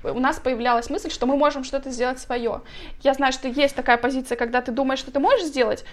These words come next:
но ты бесконечно откладываешь это, потому что тебе кажется, что вот чего-то ты да не знаешь. А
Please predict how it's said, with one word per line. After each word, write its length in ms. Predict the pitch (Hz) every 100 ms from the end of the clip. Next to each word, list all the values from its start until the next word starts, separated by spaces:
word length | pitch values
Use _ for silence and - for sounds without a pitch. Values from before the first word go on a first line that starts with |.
| -
но 60 | 254
ты 100 | 285
бесконечно 600 | 262 - - 262 285 302
откладываешь 560 | 254 254 330 466 370 -
это, 220 | - -
потому 280 | - 240 240
что 160 | 254 -
тебе 140 | 240
кажется, 300 | 269 320 -
что 140 | - 262
вот 100 | 254
чего-то 420 | - 277 302 392
ты 240 | - - 247
да 100 | 240
не 140 | 240
знаешь. 440 | 254 233 208 220 - - - - -
А 220 | 226 233